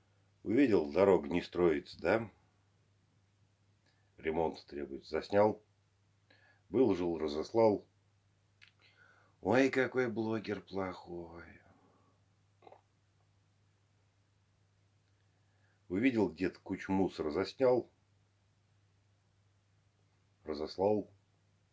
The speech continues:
мусор убр-, у-, убрали. Ой, какие блогеры плохие. Не, я вот не пойму, да?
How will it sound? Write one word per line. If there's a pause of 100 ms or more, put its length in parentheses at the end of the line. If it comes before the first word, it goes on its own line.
(1300)
мусор
убр-,
у-,
убрали. (1000)
Ой,
какие
блогеры
плохие. (2250)
Не,
я (160)
вот
не
пойму,
да?